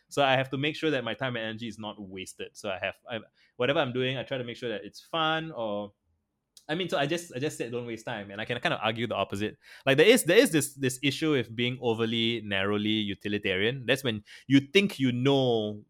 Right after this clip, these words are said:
what the outcome of something is gonna be,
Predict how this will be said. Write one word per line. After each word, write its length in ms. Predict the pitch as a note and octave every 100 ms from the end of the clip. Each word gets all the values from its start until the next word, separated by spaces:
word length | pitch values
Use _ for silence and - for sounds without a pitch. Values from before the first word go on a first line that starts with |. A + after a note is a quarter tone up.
| A2
what 320 | A#2+ B2 - G#2
the 220 | G#2 G#2+
outcome 400 | A#2 A#2 - A#2+
of 100 | G#2+
something 320 | - G#2+ G#2 G#2+
is 80 |
gonna 220 | - A2 F#2
be, 400 | G#2 G#2+ F2+